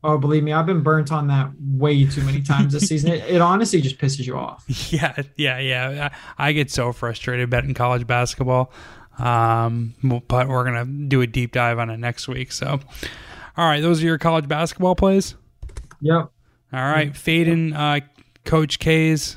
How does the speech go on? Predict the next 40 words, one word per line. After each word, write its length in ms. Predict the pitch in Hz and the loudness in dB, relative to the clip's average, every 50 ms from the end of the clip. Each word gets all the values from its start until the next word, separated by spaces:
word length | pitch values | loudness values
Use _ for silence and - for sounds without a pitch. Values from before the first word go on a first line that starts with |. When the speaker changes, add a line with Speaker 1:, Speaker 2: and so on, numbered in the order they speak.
| - _ | -16 _
Speaker 2:
final, 720 | - - - - 147 143 147 147 143 143 139 139 139 135 135 | -20 -8 -2 0 2 2 2 2 2 2 2 2 0 0 0
uh, 380 | 135 135 131 131 131 131 135 - - - - - - - _ _ - | 2 2 4 4 2 2 0 -4 -8 -16 -20 -20 -20 -20 _ _ -4
game 240 | - 143 143 143 139 | 0 2 2 2 2
against 400 | 139 131 143 139 139 131 - 147 | 2 2 2 2 2 0 0 0
U 140 | 143 139 | 2 2
N 140 | 139 135 131 | 2 2 0
C 220 | - - - 143 139 | 0 -2 0 2 2
at 120 | 135 131 | 0 0
Cameron 360 | - - 143 135 135 131 131 131 | -2 -2 -2 0 0 0 0 0
Indoor. 520 | 131 131 131 139 139 135 135 143 143 - - _ _ _ _ _ _ - | 0 0 2 2 4 4 4 4 2 -2 -6 _ _ _ _ _ _ -6
Speaker 1:
I 60 | 165 | -2
Speaker 2:
Gonna 160 | 170 185 220 | 2 2 4
Speaker 1:
will 80 | 233 226 | 4 2
say, 340 | 226 - 233 226 226 214 196 196 - | 2 0 0 0 0 -2 -4 -2 0
I'm 240 | 180 175 175 180 165 | 2 2 2 2 -2
pretty 260 | - - 247 233 226 | -2 -2 -2 0 -2
sure 220 | 208 - 233 220 | 0 2 2 2
they're 140 | 214 202 185 | 4 2 0
still 260 | - - - 202 196 | 0 0 0 2 2
gonna 240 | 180 190 190 175 165 | 4 4 2 2 2
win. 300 | 156 165 170 170 165 165 | 2 2 2 2 2 2
I 100 | 160 175 | 0 0
just 260 | 175 202 196 - - 190 | -2 -2 -4 -2 0 -2
expect, 680 | 165 156 - - - 180 170 - 165 - - - _ _ _ _ _ _ _ _ - - - - | -2 -2 -2 0 2 2 2 2 0 -6 -16 -20 _ _ _ _ _ _ _ _ -20 -20 -16 -12
I 80 | 214 | -10
see, 200 | - - 285 254 | -8 -4 -4 -2
I 140 | - 240 294 | 0 0 0
don't 160 | 320 349 330 | 0 0 -2
even 260 | 320 311 294 277 240 | -2 -2 -2 -2 -2
think 160 | - 254 240 226 | -2 -2 0 2
it 200 | 208 196 196 - | 2 2 2 0
does 520 | 190 185 190 190 180 165 - - - - - | 0 2 2 2 2 2 0 -4 -6 -10 -6
Coach 320 | - 196 190 190 - - | 0 2 2 2 2 0
K 180 | - 196 175 156 | 0 0 2 2
justice 840 | 135 - 151 143 143 135 - - - - 135 - - - - - _ _ _ _ _ _ _ _ _ _ _ _ | 0 0 0 0 0 0 -2 -6 -10 -10 -12 -12 -14 -14 -16 -18 _ _ _ _ _ _ _ _ _ _ _ _
to 120 | - 190 175 | 2 2 4
beat 280 | - - 180 165 - | 4 4 4 2 4
them 160 | 160 160 147 | 2 2 4
by 160 | 139 139 135 135 | 4 4 2 2
thirty. 480 | 139 139 127 131 139 151 160 160 - | 0 -2 -4 -4 -4 -4 -4 -6 -8